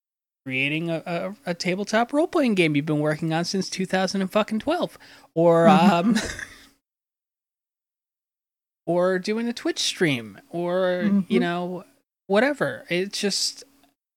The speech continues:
Speaker 1: it's one of those things. And I mean, I, I know you've,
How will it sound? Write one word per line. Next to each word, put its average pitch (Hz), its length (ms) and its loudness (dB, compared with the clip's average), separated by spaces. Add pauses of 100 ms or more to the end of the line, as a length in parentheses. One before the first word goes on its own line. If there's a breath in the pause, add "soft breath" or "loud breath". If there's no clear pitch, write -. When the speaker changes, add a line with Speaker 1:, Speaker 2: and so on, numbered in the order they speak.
(160)
Speaker 1:
it's - 180 -12
one 208 140 0
of 233 80 -2
those 220 260 2
things. 202 380 -2
And 151 140 -4
I 165 80 -2
mean, 185 420 -4 (800)
I, 190 300 2
I 165 120 2
know 185 160 -2
you've, 185 600 -8